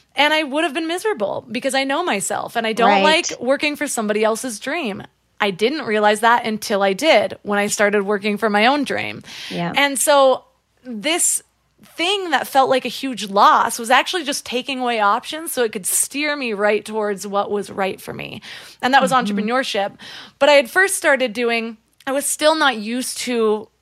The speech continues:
Speaker 1: I was following my intuition a little bit, but I wasn't really understanding how to ask the right questions, which really just means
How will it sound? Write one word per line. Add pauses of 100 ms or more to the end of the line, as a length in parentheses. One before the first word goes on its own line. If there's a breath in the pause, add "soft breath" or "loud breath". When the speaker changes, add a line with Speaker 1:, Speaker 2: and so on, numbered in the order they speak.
(460)
Speaker 1:
I
was
following
my
intuition
a
little
bit,
but
I
wasn't (260)
really
understanding
how
to
ask
the
right
questions, (320 loud breath)
which
really
just
means